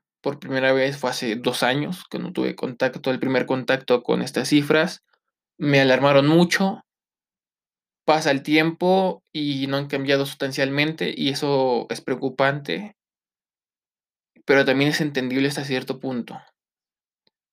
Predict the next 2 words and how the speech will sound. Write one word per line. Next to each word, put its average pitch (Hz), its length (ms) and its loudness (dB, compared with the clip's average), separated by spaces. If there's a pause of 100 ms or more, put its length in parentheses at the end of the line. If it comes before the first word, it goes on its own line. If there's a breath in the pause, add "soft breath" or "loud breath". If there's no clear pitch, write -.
(1120)
Porque 135 880 2
resulta 175 800 0